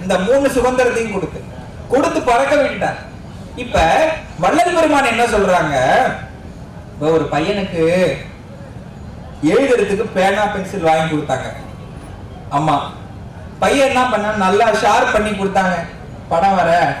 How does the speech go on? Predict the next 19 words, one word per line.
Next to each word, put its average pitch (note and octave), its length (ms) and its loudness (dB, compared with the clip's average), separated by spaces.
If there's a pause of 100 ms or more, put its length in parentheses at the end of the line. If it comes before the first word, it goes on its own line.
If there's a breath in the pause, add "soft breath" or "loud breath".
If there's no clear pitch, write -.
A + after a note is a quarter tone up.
கணக்கு F3+ 380 0
போடுன்னு." C3+ 300 -2 (560)
இந்த F#3+ 140 2
பையன் C4 300 4
என்ன C4 220 2
பண்ணா? G#3 480 2 (340)
பக்கத்துல D4+ 340 4
இருக்க A3+ 200 4
பையனை A3 340 2
கொண்டு G#3+ 240 2
போய் A3 160 -2
என்ன G#3+ 180 0
பண்றான்? F#3+ 460 0
பேனா A#3 360 2
வச்சு G3 300 4
குத்துறான். F3 280 0 (1300)
இப்ப A3 220 -2 (920)
இது A#3 260 2
என்ன E4 260 4